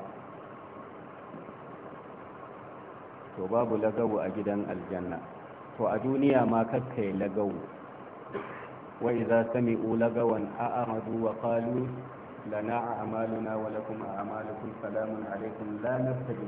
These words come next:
jahilin." Yawwa. Kuma Allah ya ambaci yan aljanna, Allah sub-, mu'minai yan aljanna, menene? "Qad aflaha al-mu'minun alladhina hum fi salatihim khashi'una."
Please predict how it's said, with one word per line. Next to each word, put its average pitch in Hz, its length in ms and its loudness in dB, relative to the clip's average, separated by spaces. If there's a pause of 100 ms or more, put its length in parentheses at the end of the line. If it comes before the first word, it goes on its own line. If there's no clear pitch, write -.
jahilin." 104 500 -6 (1200)
Yawwa. 82 300 -4 (520)
Kuma 120 240 0
Allah 131 240 6
ya 127 200 8
ambaci 123 600 4 (1300)
yan 131 240 6
aljanna, 123 640 6 (1160)
Allah 127 320 6
sub-, 120 240 -2
mu'minai 127 600 4
yan 135 200 0
aljanna, 127 600 0 (1040)
menene? 127 600 2 (440)
"Qad 135 160 0
aflaha 127 400 4
al-mu'minun 131 960 6
alladhina 131 480 6
hum 123 240 4
fi 135 200 0
salatihim 123 680 4
khashi'una." 131 920 4